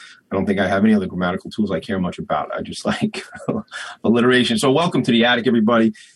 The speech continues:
Ladies and gentlemen, boys and girls, here we are, and we are ready to amplify. So I'm gonna tell you a quick story. Um, how I met the organization we're gonna be speaking with today, really, and,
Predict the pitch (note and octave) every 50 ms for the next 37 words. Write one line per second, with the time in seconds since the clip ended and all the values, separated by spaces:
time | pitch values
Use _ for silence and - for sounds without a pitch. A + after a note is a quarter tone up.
0 | _ _ _ _ _ _ _ _ - D3 F3+ F3 D3 C#3 A2+ C#3 C3+ C3 C3 B2+
1 | A#2+ A#2 A2+ A2+ G#2+ G#2 G#2+ B2+ C3 A#2+ A2+ A2 G#2 A2 G#2+ G#2+ G#2+ G#2 G#2 G2+
2 | - - _ _ - - B2+ C3 B2 A#2+ A2 G#2 G2 F#2+ F#2 F2+ F2 - F#2+ F#2
3 | F2+ F#2+ G2+ F#2+ G2 F#2 F#2 F2 E2 F#2+ F#2+ G2 F#2+ F#2 - - - - F2 F#2
4 | F#2 - F2+ E2+ - - - - - - A2 - - - A#2+ A2+ - C3+ E3 F3
5 | F#3 F3 C#3+ - - C#3 A#2+ A2 G2+ G2 - - A2 G#2 - - A2+ G#2+ G2+ G2
6 | F#2 - - - F#2+ G2 F#2+ F#2+ F2+ E2+ - _ _ _ _ _ - - C3+ C#3+
7 | D3+ C#3+ C3 B2 A2 G#2 G#2+ G#2+ A2 A2 - _ _ _ _ _ _ _ _ _
8 | _ _ A2 G#2 G#2 G#2+ G#2 F#2+ F#2 F2 F2 B2 C3+ C#3 - B2+ B2 A#2+ A#2+ A2+
9 | A2 A2+ A2 G#2+ G2+ G#2 - - G#2+ G#2 - G#2+ G#2 D3 - - - - G2+ F#2
10 | F2+ F#2 F#2+ F#2 E2+ D2+ - E2+ E2 D#2 D#2 -